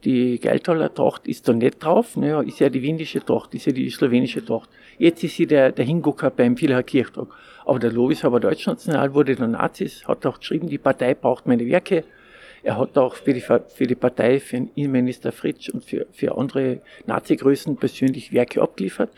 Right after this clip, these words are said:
Aber vor allem sieht man in der Mitte einen kleinen Buben, der die Fahne, die, die Kärntner Fahne haltet. Dann, der schaut nach vorne. Nach hinten, der großgewachsene, rüstige, voll noch in Kraft befindliche Großvater schaut zurück.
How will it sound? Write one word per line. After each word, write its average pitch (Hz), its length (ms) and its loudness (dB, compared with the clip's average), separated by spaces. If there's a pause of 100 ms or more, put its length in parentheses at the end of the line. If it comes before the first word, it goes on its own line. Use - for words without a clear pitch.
(560)
Aber 120 80 -2
vor 123 140 2
allem 180 120 4
sieht - 280 -4
man 208 100 4
in 180 140 2
der 139 80 4
Mitte 135 420 0 (540)
einen 123 100 -4
kleinen 165 360 2
Buben, 196 360 2 (140)
der 156 100 2
die 131 80 -12
Fahne, 131 260 -2
die, 143 160 -2
die - 140 -20
Kärntner 135 320 0
Fahne 120 340 0
haltet. - 400 -4 (880)
Dann, - 220 -4
der 151 100 0
schaut 135 300 2
nach 175 140 -2
vorne. 120 500 0
Nach 123 180 0
hinten, 226 640 2
der 120 120 -4
großgewachsene, 143 920 0
rüstige, 160 500 0
voll 170 520 0
noch - 240 -4
in 127 80 -4
Kraft - 320 -2
befindliche - 460 -4
Großvater 160 520 0
schaut - 280 -2
zurück. 151 340 -2